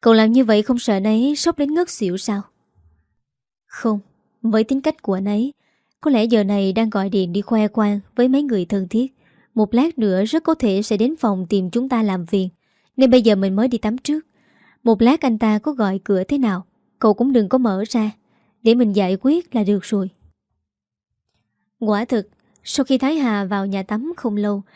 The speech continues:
thì bên ngoài có tiếng gọi cửa, nhưng không phải của Đức Thịnh, mà là một giọng nữ. Phương Nhi cảm thấy giọng nói này có chút quen thuộc, nên mới nhìn qua ô mắt mèo trên cửa. Bây giờ đã là mấy giờ rồi mà cô ta còn đến đây chứ?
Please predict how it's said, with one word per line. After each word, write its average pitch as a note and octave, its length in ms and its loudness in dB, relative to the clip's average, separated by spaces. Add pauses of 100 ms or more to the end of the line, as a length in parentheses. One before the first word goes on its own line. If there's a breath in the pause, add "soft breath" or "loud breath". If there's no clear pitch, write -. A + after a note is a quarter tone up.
(200 soft breath)
thì A3+ 100 2
bên A#3+ 200 2
ngoài G#3 240 0
có B3 140 -4
tiếng D#4 200 -4
gọi G3 300 -4
cửa, G3 320 -2 (260)
nhưng A3 160 -2
không G#3+ 140 -2
phải G3 260 -6
của G3 160 -4
Đức B3+ 200 -6
Thịnh, F#3+ 260 -4 (480 soft breath)
mà A3+ 180 0
là A3 180 2
một G#3 220 -2
giọng F#3+ 280 -2
nữ. G3 300 -2 (680)
Phương C#4 140 4
Nhi C#4 120 4
cảm G3+ 280 -4
thấy D4 380 -2 (100)
giọng G3+ 200 0
nói A3+ 200 -2
này A3 220 -2
có C4 120 0
chút F4 220 -2
quen A3+ 260 -2
thuộc, F#3+ 280 -4 (420)
nên A#3+ 180 2
mới D4+ 100 0
nhìn G#3 300 -2
qua G#3+ 200 -2
ô G#3+ 220 0
mắt C4 300 -4
mèo G3 240 0
trên G#3 220 -4
cửa. F#3 260 -4 (1200)
Bây B3 180 2
giờ A3 120 2
đã G3+ 140 -2
là B3 120 2
mấy G#3+ 280 0
giờ G#3 240 2
rồi G3 320 -2 (340)
mà A3 100 -2
cô B3 160 0
ta C4 160 0
còn G3 240 -4
đến A#3+ 200 -4
đây A3+ 260 0
chứ? C#4+ 140 -4